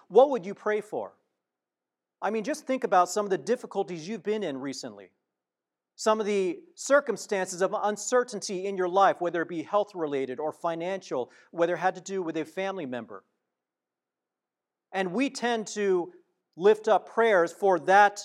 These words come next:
exact problem in front of us, and we should. But what I'm trying to tell you is this, is that Paul, though he had been in prison for years at this point, and he doesn't know if he's gonna live or die,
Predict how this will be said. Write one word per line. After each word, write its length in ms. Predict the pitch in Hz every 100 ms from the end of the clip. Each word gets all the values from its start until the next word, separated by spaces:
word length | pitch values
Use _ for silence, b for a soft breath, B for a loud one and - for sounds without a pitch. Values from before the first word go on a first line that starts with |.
| -
exact 600 | 180 147 185 180 180 - _ _
problem 520 | - 214 208 185 160
in 120 | 170
front 260 | 151 214 214
of 80 | 131
us, 160 | 127 185
and 200 | 170 170
we 140 | 180
should. 380 | - 254 220 101 _ _ _ _ _ _ _ _ _ _ _ _ _ _ -
But 60 |
what 100 | 190
I'm 120 | 196 190
trying 280 | 247 247
to 60 | 214
tell 180 | 214 226
you 200 | 196 185
is 140 | 160
this, 300 | 147 214 208
is 80 | 160
that 220 | 170 165
Paul, 460 | - 226 226 170 160 B
though 160 | 175 185
he 180 | 185 233
had 140 | 208
been 140 | 202 202
in 160 | 180
prison 420 | - 240 240 185
for 220 | 160 196 175
years 380 | 196 240 196
at 120 | 170 -
this 160 | 196
point, 540 | - 196 165 - - _ _ _ _ b b
and 120 | 180
he 120 | 147
doesn't 240 | 214 247 240
know 120 | 220
if 80 | 220
he's 160 | 214
gonna 200 | - 196
live 240 | 185 208 190
or 100 | 170
die, 400 | 185 190 135